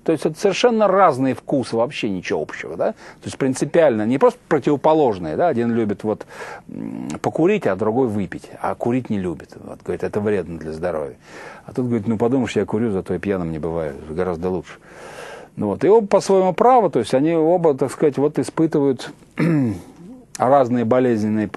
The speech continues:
пристрастия на самом деле. Вот, они противоположные, да? А так у них вообще ничего общего нет, вообще перпендикулярно. Перпендикулярно друг другу,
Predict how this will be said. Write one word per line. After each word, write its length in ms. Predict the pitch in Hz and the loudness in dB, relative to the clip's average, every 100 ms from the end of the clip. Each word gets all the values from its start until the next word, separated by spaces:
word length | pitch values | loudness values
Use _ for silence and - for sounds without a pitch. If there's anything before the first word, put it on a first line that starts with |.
| - _ _ - | -14 _ _ -6
пристрастия 640 | 135 139 156 147 - - | -4 -2 2 2 0 -4
на 120 | 85 | -4
самом 300 | 85 90 85 | -4 -4 -6
деле. 240 | 80 82 - _ _ _ _ | -8 -10 -14 _ _ _ _
Вот, 260 | - - - | -18 -16 -8
они 180 | 85 113 | -6 -6
противоположные, 960 | - 98 - 101 110 110 90 - - | -6 -6 -4 -2 0 0 -2 -6 -10
да? 140 | - - - - | -10 -10 -12 -4
А 120 | 180 | -2
так 240 | 190 277 - | 2 2 0
у 40 | |
них 120 | 202 - | -6 -6
вообще 400 | 202 214 247 - | -6 -4 -4 -4
ничего 280 | 107 - 87 | -4 -4 -8
общего 320 | 82 - 71 | -8 -12 -14
нет, 180 | 80 76 - | -12 -8 -2
вообще 320 | 208 - 117 | -2 -2 -4
перпендикулярно. 960 | 101 92 - 92 92 104 90 78 - - _ _ | -2 -6 -6 -8 -6 -4 -4 -4 -10 -20 _ _
Перпендикулярно 880 | 151 160 196 196 208 - 165 95 85 | -6 -2 -2 -2 -2 0 0 0 -4
друг 220 | 107 131 | -4 -2
другу, 320 | 110 82 82 | -2 -4 -8